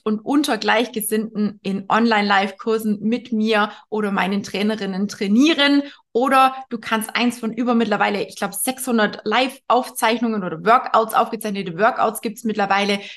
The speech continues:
die du ganz entspannt einfach für dich flexibel nachmachen kannst, ne? So bist du, wie bereits erwähnt, nicht nur total flexibel, sondern auch zeitlich total unabhängig in deiner Auswahl, denn es gibt bei mir wirklich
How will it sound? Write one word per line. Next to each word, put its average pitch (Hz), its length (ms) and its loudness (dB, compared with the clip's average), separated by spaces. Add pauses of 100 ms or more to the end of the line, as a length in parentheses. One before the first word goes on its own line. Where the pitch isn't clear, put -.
(100)
die 220 80 -4
du 202 140 -4
ganz 214 260 0
entspannt 208 500 -2
einfach 208 240 -2
für 202 140 -12
dich 233 240 -2
flexibel 196 560 -4
nachmachen 180 560 0
kannst, - 400 -12
ne? 269 220 2 (240)
So 226 160 0
bist 320 260 0
du, 349 80 0 (400)
wie 214 100 -2
bereits 190 300 0
erwähnt, 226 320 2
nicht 320 320 -2
nur 277 240 0
total 247 400 0
flexibel, 294 540 -6
sondern 214 260 -4
auch 180 220 -2
zeitlich 294 480 -2
total 269 400 0 (160)
unabhängig 285 1080 -4
in 240 220 0
deiner 220 340 0
Auswahl, 285 580 2 (280)
denn 240 260 4
es 226 160 -6
gibt - 240 -8
bei 233 140 4
mir 247 240 2
wirklich 254 400 -4